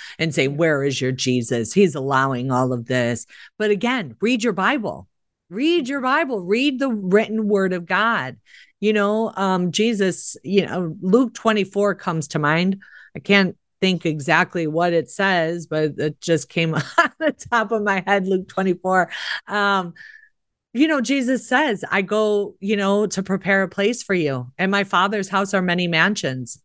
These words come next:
Speaker 1: If it weren't true, I wouldn't say it," right? Like, you know, but you have to believe in that. And when you do walk in your calling again, there is a peace that surpasses all understanding. And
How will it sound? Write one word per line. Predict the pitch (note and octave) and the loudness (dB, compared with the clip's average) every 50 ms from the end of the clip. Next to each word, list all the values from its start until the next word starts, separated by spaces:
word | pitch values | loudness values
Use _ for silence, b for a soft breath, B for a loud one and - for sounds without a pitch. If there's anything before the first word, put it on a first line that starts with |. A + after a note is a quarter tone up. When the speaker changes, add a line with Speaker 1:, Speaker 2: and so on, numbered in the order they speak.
| _ - | _ -4
Speaker 1:
If | F#3 F3+ - | -2 0 2
it | G3+ G3 F#3 - | 2 2 2 2
weren't | F#3+ F#3+ G3 G3+ G3+ G3 | 0 0 0 0 0 -2
true, | - G#3 G3+ G#3 G#3 G#3 - - | -2 0 2 2 2 0 0 -2
I | E3 F3+ | -2 -2
wouldn't | E3+ F#3 F#3 F#3 F3+ F3 E3 - | 0 0 0 0 -2 -4 -4 -2
say | - F#3+ G3+ G#3+ | 0 0 2 2
it," | F3+ - - - - _ | 0 -2 -4 -8 -12 _
right? | F3+ F#3 F#3 G3 G#3+ A3+ B3+ B3 - | -2 0 2 2 2 0 0 -2 -2
Like, | F#3+ F#3+ F#3+ G3 F#3 F#3 B B B B B B B B - | -2 2 2 2 2 0 B B B B B B B B -6
you | - A3 A3 G#3 | 0 2 2 4
know, | G3+ G3+ G3+ | 4 2 2
but | F3+ F3+ G3+ G3+ G3+ | 2 2 0 0 0
you | G#3+ A3+ A3+ | 0 0 0
have | A3 E3+ E3+ G#3+ A3 G#3+ - | 0 2 4 4 4 2 2
to | - - G3 | -2 -2 -2
believe | F#3 F#3 F3 D#3+ E3 D#3 D#3+ E3+ E3+ D#3+ D#3+ | 0 0 0 0 2 2 2 2 2 0 -2
in | D3 D3+ D3+ | -4 -4 -2
that. | D3 C#3+ C#3 C#3+ C#3 - | 0 2 2 2 0 0
And | D3 E3 E3 | -2 -4 -2
when | E3 F3 F3 F3 | -2 -2 -2 0
you | F3 F3 F3 | 0 0 -2
do | D3 - F3+ F3+ F3 | -2 0 0 0 0
walk | E3+ E3 D#3 D#3 D3+ D#3 D3+ - - | 0 -2 0 2 2 2 2 0 -2
in | D#3 D3+ D#3 D3+ D3+ - - | -4 -4 -4 -4 -6 -8 -8
your | - D3+ C#3+ C#3 | -6 -6 -6 -6
calling | - - C#3 C#3 C3+ C3+ C#3 C3+ C3 C#3 - - | -4 -4 -4 -2 -2 -2 -4 -4 -6 -6 -6 -8
again, | C#3+ C#3+ C3+ C#3 C3+ B2+ B2 B2 A#2 B2 B B B B B B _ - | -6 -2 0 2 2 2 0 -2 -4 -6 B B B B B B _ -2
there | D3 D3 D3 | 0 0 2
is | C#3+ D3 C3+ | 0 0 -2
a | C#3+ C3 | -4 -6
peace | C3+ - - E3 C#3+ C3+ C3+ - | -8 -8 -6 -4 -4 -4 -4 -4
that | - C#3 C3+ C3+ C3+ | -2 -2 -2 -2 -2
surpasses | - C3+ A#2+ - - B2+ A#2+ B2 - - B2+ C3 A#2+ B2+ | -4 -6 -6 -2 0 2 2 2 0 -2 -4 -4 -4 -6
all | - - C3+ B2+ B2+ B2+ | -4 0 2 2 2 2
understanding. | B2+ C3 B2 B2 B2 A2+ - - - A#2 A#2+ A#2+ A#2+ G#2+ A#2+ A2 A2 A2 G#2+ G#2+ | 0 -2 -4 -4 -4 -6 -4 -4 -2 0 0 0 -2 -2 -2 -2 -2 -4 -4 -6
And | - - C3+ B2+ B2 B2 B2 B2 A#2+ A2+ - | -6 -6 -4 -4 -4 -4 -4 -6 -8 -10 -12